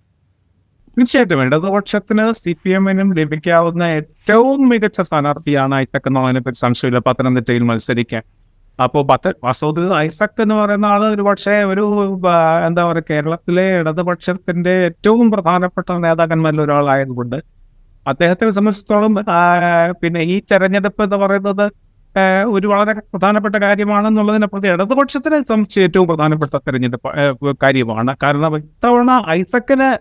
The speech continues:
അത് പിടിച്ചെടുക്കാൻ കഴിഞ്ഞില്ലെങ്കിൽ പിന്നെ വേറെ ആർക്കെങ്കിലും അത് കഴിയുമോ, സമീപകാലത്തെങ്കിലും കഴിയുമോ എന്നുള്ളതിനെ പറ്റി സംശയം. അതുകൊണ്ട് ഐസക് എന്ന് പറയുന്ന സ്ഥാനാർത്ഥി ഇടതുപക്ഷത്തിന്റെ ഏറ്റവും ഈ, ആ, ഈ, ആ,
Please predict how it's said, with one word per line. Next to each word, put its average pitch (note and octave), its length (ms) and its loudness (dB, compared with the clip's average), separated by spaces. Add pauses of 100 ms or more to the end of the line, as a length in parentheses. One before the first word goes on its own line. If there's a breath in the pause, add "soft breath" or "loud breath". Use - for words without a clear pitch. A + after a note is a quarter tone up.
(120)
അത് F#3 180 2
പിടിച്ചെടുക്കാൻ F3 640 -2
കഴിഞ്ഞില്ലെങ്കിൽ C3+ 580 -2 (560)
പിന്നെ B3 200 4
വേറെ A#3 280 2
ആർക്കെങ്കിലും G#3 500 2
അത് F#3 160 -2 (100)
കഴിയുമോ, E3+ 460 2
സമീപകാലത്തെങ്കിലും D3 1120 2
കഴിയുമോ C3+ 380 0
എന്നുള്ളതിനെ C3 320 -2
പറ്റി A#2+ 180 -6
സംശയം. A2+ 500 -4 (520)
അതുകൊണ്ട് F3 280 2
ഐസക് F#3+ 540 0
എന്ന് A#3+ 180 2
പറയുന്ന A3 240 2
സ്ഥാനാർത്ഥി G3 800 0 (200)
ഇടതുപക്ഷത്തിന്റെ E3 720 0
ഏറ്റവും F3 560 0
ഈ, G3 200 0
ആ, D#3+ 520 0
ഈ, F3 280 -6 (160)
ആ, D#3+ 260 0